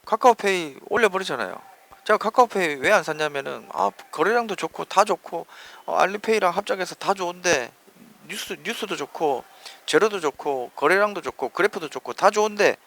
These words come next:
적자 기업이요. 그래서 그게 좀 찌-, 좀 찝-, 찝찝하더라고. 그래서 적자 기업이라서 안 샀어요. 그냥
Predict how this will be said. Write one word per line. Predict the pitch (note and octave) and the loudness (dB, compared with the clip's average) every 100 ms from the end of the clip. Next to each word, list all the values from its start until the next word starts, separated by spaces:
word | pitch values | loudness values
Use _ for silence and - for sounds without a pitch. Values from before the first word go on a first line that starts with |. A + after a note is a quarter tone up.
| _ _ - _ | _ _ -20 _
적자 | - G#3 A#3+ | -6 -2 -2
기업이요. | F#3 A2+ F2+ - - _ _ _ _ _ _ _ _ - - - - - - | -2 -4 -6 -12 -16 _ _ _ _ _ _ _ _ -20 -20 -20 -20 -20 -4
그래서 | - A#3+ G#3 - _ - | 0 2 0 -2 _ -12
그게 | A3 | -6
좀 | G3+ D#3+ | -4 -4
찌-, | - - | -4 -4
좀 | F3+ F3 | -6 -6
찝-, | D#3+ | -10
찝찝하더라고. | - - F3+ D#3+ C#3 G2+ - - _ _ _ - - | -6 -2 2 4 2 -2 -6 -20 _ _ _ -20 -16
그래서 | - E3+ | -12 -4
적자 | F3+ - A3 | -2 2 2
기업이라서 | F#3 D#3 C3+ A#2 G#2 | 2 0 0 -2 -6
안 | D2 C#3 | -6 -8
샀어요. | C3+ - G#2+ A#1 _ _ _ _ _ _ _ _ _ - _ _ _ _ _ _ _ _ _ _ _ _ _ _ | -10 -10 -14 -14 _ _ _ _ _ _ _ _ _ -20 _ _ _ _ _ _ _ _ _ _ _ _ _ _
그냥 | - A3 C#3 | 2 4 4